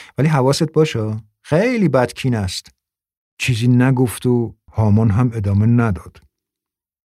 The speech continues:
پیاده که شد، هامان گفت: «سر بزن.» دستی تکان داد و در را باز کرد. وسط سالن دراز کشید. چرا باید باور می‌کرد؟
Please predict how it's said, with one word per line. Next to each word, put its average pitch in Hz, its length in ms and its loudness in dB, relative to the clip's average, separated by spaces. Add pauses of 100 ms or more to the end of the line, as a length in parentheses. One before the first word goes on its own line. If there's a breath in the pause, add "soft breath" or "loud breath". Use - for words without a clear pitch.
(280)
پیاده 117 360 -2
که 117 100 -4
شد، 139 280 0
هامان 123 340 2
گفت: 127 380 0 (880)
«سر 147 240 -4
بزن.» 165 380 -4 (1200)
دستی 131 340 -4
تکان 131 400 0
داد 120 220 -2
و 117 40 -2
در 107 160 -2
را 110 180 -2
باز 101 320 -4
کرد. - 340 -20 (600 loud breath)
وسط 110 340 -2
سالن 120 360 0
دراز 107 400 -2
کشید. - 460 -10 (680)
چرا 214 220 -2
باید 127 380 -2
باور 113 420 2
می‌کرد؟ 113 520 -4